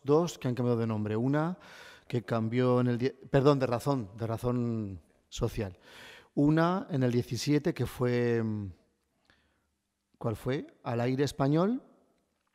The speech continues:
que pasó de llamarse Al Aire Español Clásico Social Limitada a llamarse Laurel de Apolo Social Limitada, por razones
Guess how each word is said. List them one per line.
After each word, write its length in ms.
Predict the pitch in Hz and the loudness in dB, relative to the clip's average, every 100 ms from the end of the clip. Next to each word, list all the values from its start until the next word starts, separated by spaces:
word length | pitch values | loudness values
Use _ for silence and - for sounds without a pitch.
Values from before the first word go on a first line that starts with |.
| _ _ - - - - - - _ _ _ _ _ _ | _ _ -20 -20 -20 -20 -20 -20 _ _ _ _ _ _
que 340 | - 127 123 117 | 2 4 4 2
pasó 300 | 123 - 135 | 0 2 4
de 80 | 135 | 6
llamarse 460 | 135 147 147 - | 6 4 2 0
Al 80 | 117 | 0
Aire 500 | 120 123 127 127 131 | 2 2 2 2 2
Español 540 | 123 - 131 131 127 | 0 0 2 4 2
Clásico 480 | - 135 123 127 139 | 0 0 0 -2 -2
Social 340 | 117 127 139 131 | -2 0 0 2
Limitada 640 | 135 139 160 156 175 185 | 2 2 2 2 2 0
a 60 | 139 | 0
llamarse 420 | 123 123 - 147 | 2 2 2 2
Laurel 380 | 131 113 120 123 | 4 2 0 0
de 80 | |
Apolo 420 | 117 110 117 123 123 | -2 -2 -4 -4 -6
Social 340 | - 104 110 | -10 -6 -4
Limitada, 500 | 101 101 104 95 - - | -4 -8 -8 -10 -12 -6
por 200 | 117 110 | -4 -2
razones 580 | 113 127 135 135 - | -4 -2 0 0 -4